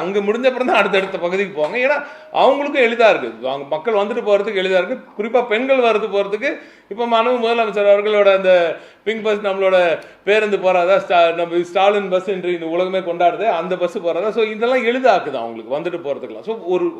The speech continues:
ஹோலிஸ்டிக் ஒரு கவர்மெண்ட், மாண்புமிகு திராவிட நாயகன் அவர்களின் கவர்மெண்ட். திமுக வந்து ஒரு மெச்சூர் பொலிட்டிக்கல், அ, asset for India. ஒரு த-,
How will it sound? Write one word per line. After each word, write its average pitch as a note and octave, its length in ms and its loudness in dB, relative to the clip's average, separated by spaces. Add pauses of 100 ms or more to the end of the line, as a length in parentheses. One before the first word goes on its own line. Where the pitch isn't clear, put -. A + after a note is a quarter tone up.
ஹோலிஸ்டிக் C#4 600 -2 (460)
ஒரு C#3+ 200 -4
கவர்மெண்ட், D#3 420 0 (300)
மாண்புமிகு D3 340 -6
திராவிட C#3 300 -2
நாயகன் A#2+ 260 -8
அவர்களின் G#2+ 380 -14
கவர்மெண்ட். A2+ 340 -14 (500)
திமுக F#3 580 2
வந்து E3+ 280 -2
ஒரு D3+ 120 -2
மெச்சூர் F3+ 460 2 (260)
பொலிட்டிக்கல், D#3 520 -4 (240)
அ, A#2 80 -4 (600)
asset F#3 280 -2 (120)
for B2+ 140 -4
India. B2 280 -6 (600)
ஒரு C3 240 -6 (180)
த-, C3 220 -4